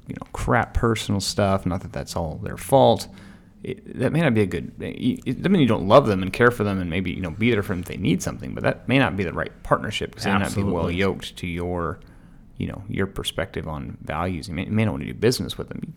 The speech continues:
Speaker 1: It doesn't mean you can't care for them and love them
Speaker 2: Mm-hmm.
Speaker 1: as a person as Jesus did, but it may not be the best fit from a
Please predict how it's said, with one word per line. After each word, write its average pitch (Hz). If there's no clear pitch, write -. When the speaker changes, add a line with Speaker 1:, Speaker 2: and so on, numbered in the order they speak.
Speaker 1:
It -
doesn't 113
mean 73
you 60
can't -
care 120
for -
them 55
and 117
love 101
them 107
Speaker 2:
Mm-hmm. 113
Speaker 1:
as -
a -
person 127
as 78
Jesus -
did, -
but 101
it -
may 104
not 95
be 87
the 80
best -
fit -
from 92
a 65